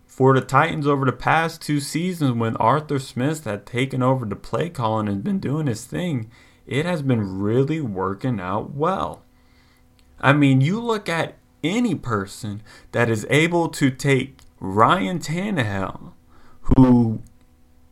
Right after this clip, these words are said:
we didn't know he was good or bad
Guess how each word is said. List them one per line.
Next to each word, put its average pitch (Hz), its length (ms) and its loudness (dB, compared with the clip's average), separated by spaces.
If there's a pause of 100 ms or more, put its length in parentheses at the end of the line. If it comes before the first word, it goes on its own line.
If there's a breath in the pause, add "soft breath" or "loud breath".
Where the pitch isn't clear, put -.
(140)
we 165 280 0
didn't 175 220 0
know 170 160 4
he 170 160 2
was 147 220 4
good 151 420 6
or 147 100 6
bad 135 640 0